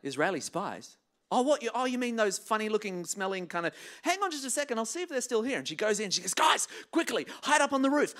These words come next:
underneath the flax. The city officials are here for you." And then she comes back out and she says, "Actually, you just missed them. They just left out by the city gates. But if you hurry, you can catch them."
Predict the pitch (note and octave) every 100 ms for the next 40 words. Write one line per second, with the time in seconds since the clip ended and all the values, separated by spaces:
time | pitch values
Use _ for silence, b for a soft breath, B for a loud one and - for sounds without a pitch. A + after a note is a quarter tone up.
0 | B C4 C#4+ C#4 C4+ A#3 C4 C4 - -
1 | B G3 - D4+ C#4 A#3 D#4 C4+ C#4 A#3+
2 | A3+ D4 D4 A3+ C3+ - B G#3 G#3 E3+
3 | A#3+ G#3+ G#3+ A#3 A#3 F#3 G3 G#3 B3 -
4 | D#4 D4+ B3 A#3 A#3+ C#4 - B3+ - B
5 | B B A#3+ D#4+ E4 A#3+ C#4 B3+ B3+ -
6 | G#3 F3+ - A3 F3+ - F#3+ - G#3 F#3+
7 | F#3 - D4+ F#4 A3 - B B D3 A4
8 | B4 A4 D#4 G#4 - E3